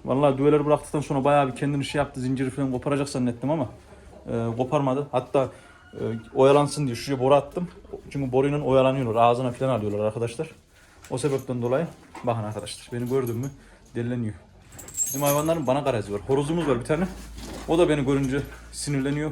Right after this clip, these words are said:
Bana vurmaya çalışıyor. Aileden ba-, diğer üyeler pek fazla yapmıyor. Bir tek bana öyle.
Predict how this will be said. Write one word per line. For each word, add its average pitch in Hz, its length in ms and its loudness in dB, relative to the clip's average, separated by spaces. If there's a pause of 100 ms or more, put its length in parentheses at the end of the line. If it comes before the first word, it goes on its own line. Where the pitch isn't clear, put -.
(120)
Bana 139 220 0
vurmaya 123 380 -2
çalışıyor. 123 380 -6 (640)
Aileden 147 320 4
ba-, 143 240 -4
diğer 156 140 4
üyeler 160 440 4
pek 147 160 -8
fazla 156 240 0
yapmıyor. 160 340 -4 (300)
Bir - 60 -18
tek 180 200 2
bana 165 180 4
öyle. 135 260 2